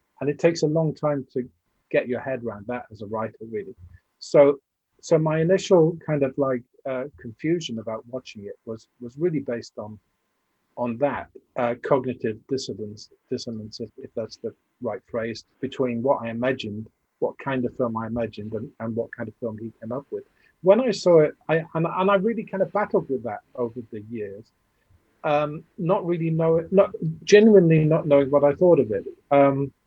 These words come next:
I knew my reasons for creating the underlying material and all the thematic reasons that were into it, and, and knowing what he added to it, but not knowing what to make of it. And then recently, within about five years ago, um,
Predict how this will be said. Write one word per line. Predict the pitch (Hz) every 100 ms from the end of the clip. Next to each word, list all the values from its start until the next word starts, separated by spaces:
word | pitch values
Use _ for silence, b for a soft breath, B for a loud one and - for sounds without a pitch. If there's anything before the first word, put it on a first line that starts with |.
| _ - _ _ _ _ _ _ _ - -
I | 135
knew | 151 170
my | 139
reasons | 131 143 123 117
for | - 113
creating | - 123 120 117
the | 117
underlying | 117 113 117 110
material | 107 - 127 110 107
and | 113
all | 113 110
the | 107 -
thematic | 120 110 127 - 113
reasons | 113 107 _
that | 120 107
were | 117
into | 123 _ 98
it, | - _ - -
and, | 120 113 -
and | 117 120
knowing | 127 135 127 120
what | 120 127
he | 120 113 -
added | 117 117 -
to | 107
it, | 107 - _ _ _
but | 156 160
not | 165 -
knowing | 165 165
what | 151
to | 160
make | 160 160
of | 120
it. | 127
And | 139
then | 160 156 151
recently, | 208 220 - 143 135
within | 139 165 180 170 170 165 156 -
about | 151 - _
five | 180 170 156
years | 160 156 131 107 -
ago, | 110 123 107 123 _ _ _ _ _ _ -
um, | 147 143 147